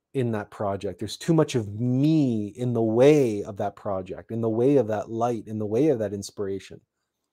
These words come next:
So, what was I doing? How, how was I dying psychologically today? How was I meditating on myself? How was I letting go of this particular habit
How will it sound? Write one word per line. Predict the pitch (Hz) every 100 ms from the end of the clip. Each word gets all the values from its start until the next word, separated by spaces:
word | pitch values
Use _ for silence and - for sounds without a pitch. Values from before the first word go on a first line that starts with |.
| _ -
So, | - 107 98 117 208 208 _ _ _ _ _ _ _ _ _ _ _ _ -
what | 104 107 127 131 156
was | 147 120
I | 127 123 123 123 117 _ _ _ _ _ _ _ 123
doing? | 120 151 147 117
How, | 117 123
how | - 131 147
was | 143
I | 139 139
dying | 107 123 135 139 131
psychologically | 127 139 139 147 151 202 151 117 107
today? | 107 90 76 -
How | 127 143
was | 156
I | 147
meditating | 139 156 175 156 120 117
on | 107 104
myself? | 101 - 104 95
How | 127 135
was | 147 139
I | 127 127 - _ 123
letting | 127 139 147 135
go | 139 143 123 110 - _
of | 107
this | 117 135
particular | - - 127 120 113
habit | - 113 104 92